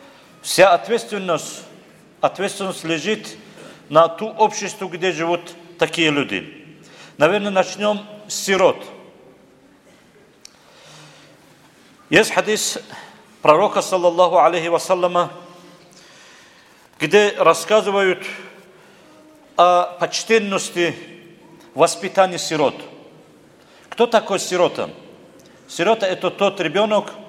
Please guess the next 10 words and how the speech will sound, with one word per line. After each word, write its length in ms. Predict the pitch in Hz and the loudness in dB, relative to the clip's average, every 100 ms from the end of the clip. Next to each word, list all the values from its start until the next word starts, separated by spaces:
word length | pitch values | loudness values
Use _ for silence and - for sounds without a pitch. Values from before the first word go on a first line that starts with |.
| - - - - - | -20 -20 -20 -16 -2
который 560 | 156 202 214 196 190 - | 0 2 0 0 -6 -6
нет 300 | 160 214 208 | -4 -4 -2
отца. 480 | 147 - - 123 85 - - - - - _ _ _ _ _ _ _ _ - _ _ _ _ - | -4 -2 2 2 2 -10 -20 -20 -20 -20 _ _ _ _ _ _ _ _ -20 _ _ _ _ -2
А 120 | 131 | 0
в 20 | |
вечном 300 | 170 - 170 | 0 -4 -4
шариате 600 | - 143 170 214 220 214 - - - | 2 2 4 2 0 -6 -8 -20 -18
сироты 480 | - 165 190 185 165 | -6 -2 -2 -2 -6
считают 680 | 165 156 180 226 220 - - - - | -6 0 2 2 0 -10 -20 -10 2
того, 560 | 147 151 233 240 - | 4 4 0 0 -2